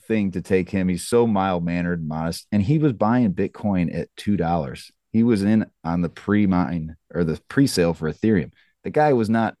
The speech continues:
hard up for money in any way, shape, or form. He just wanted to say, "Look, I don't want a vested interest in it anymore." And I'm glad he did. I'm,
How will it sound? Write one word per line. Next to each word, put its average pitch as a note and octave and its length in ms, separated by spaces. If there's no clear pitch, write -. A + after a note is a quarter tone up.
hard G#2 260
up F2+ 160
for - 140
money D#2 400
in D2+ 120
any G#2 200
way, F#2 180
shape, D#2+ 280
or A#1+ 60
form. A#1 320
He E2 100
just F#2+ 240
wanted G2 280
to E2+ 80
say, D2+ 200
"Look, F2 240
I E2+ 80
don't F2+ 200
want F2+ 220
a D#2+ 80
vested D2+ 480
interest D#2 400
in B1+ 60
it B1 60
anymore." A#1 420
And F#2 100
I'm G2 120
glad A#2 200
he C#3 80
did. D3+ 240
I'm, D#2+ 240